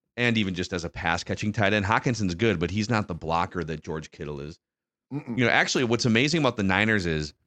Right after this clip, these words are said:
Speaker 1: the receivers and the tight ends, like, the skill position guys, Juszczyk too, who's their sort of hybrid fullback.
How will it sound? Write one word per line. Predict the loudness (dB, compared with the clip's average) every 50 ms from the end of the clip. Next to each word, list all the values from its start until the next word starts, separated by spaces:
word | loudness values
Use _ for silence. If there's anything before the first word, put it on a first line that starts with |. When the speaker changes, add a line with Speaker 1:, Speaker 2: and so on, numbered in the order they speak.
| _ _ _ _ _ _ _ _ _ _ _ _ _ _ _ _ _ _ _ _ _ _ _
Speaker 1:
the | 0 2
receivers | 2 2 2 0 0 2 2 4 4 4 4 4 4
and | 2 0
the | -2
tight | -2 0 2 2 4 4
ends, | 4 4 4 2
like, | 0 0
the | 0 -4
skill | -2 -2 -4 0 2 2 2
position | 2 2 0 2 2 2 2 2 2
guys, | 2 0 0 -4
Juszczyk | -4 0 2 2 2 0 -2 -4 0 2 2 2 2 -2
too, | -4 0 2 2 4 4 2
who's | 2 0 0
their | 2 0 0
sort | 2 2 0 0
of | 0
hybrid | 2 0 0 2 2 0 -2 -2
fullback. | -2 -4 -4 0 0 2 0 0 -2 -4